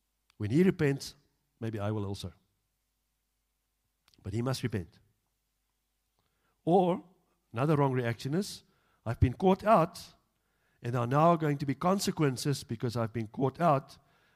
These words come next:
and I'm going to lose out on a benefit, so I'll say I'm sorry." Doesn't help.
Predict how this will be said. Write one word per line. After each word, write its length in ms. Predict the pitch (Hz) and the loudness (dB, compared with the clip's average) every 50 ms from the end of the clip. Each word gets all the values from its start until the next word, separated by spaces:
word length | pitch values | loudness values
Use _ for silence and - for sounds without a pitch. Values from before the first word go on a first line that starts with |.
| _ - | _ -8
and 100 | 101 107 | -6 -4
I'm 100 | 123 139 | -4 -2
going 200 | 139 156 156 151 | 0 -2 -2 0
to 120 | - 143 | -2 0
lose 280 | 123 123 156 165 160 190 | 4 6 6 6 6 6
out 220 | 185 170 170 170 | 2 0 0 2
on 100 | 165 147 | 0 0
a 60 | 143 | 0
benefit, 720 | 135 110 139 156 175 170 - - 120 123 - - - - - _ _ _ _ _ _ _ _ _ _ _ _ _ _ _ _ _ _ _ _ _ | 2 2 2 2 2 2 0 -2 -6 -6 -6 -10 -18 -20 -20 _ _ _ _ _ _ _ _ _ _ _ _ _ _ _ _ _ _ _ _ _
so 400 | - - - 127 123 120 117 113 117 - _ _ _ _ _ _ _ _ _ _ _ _ _ _ _ - | -10 -4 0 0 2 0 0 -2 -6 -12 _ _ _ _ _ _ _ _ _ _ _ _ _ _ _ -8
I'll 100 | - 113 | -6 -6
say 160 | 107 - 135 123 | -4 -2 -2 -2
I'm 120 | 123 117 | -2 -2
sorry." 280 | 104 - 117 101 87 - _ _ _ _ _ _ _ _ _ _ _ _ _ _ _ _ _ _ _ _ _ _ _ _ _ _ _ _ _ _ _ _ _ _ - | -4 -4 -4 -4 -6 -10 _ _ _ _ _ _ _ _ _ _ _ _ _ _ _ _ _ _ _ _ _ _ _ _ _ _ _ _ _ _ _ _ _ _ -10
Doesn't 220 | - 113 104 104 | -8 -8 -6 -6
help. 240 | 104 101 87 - - | -6 -8 -8 -10 -16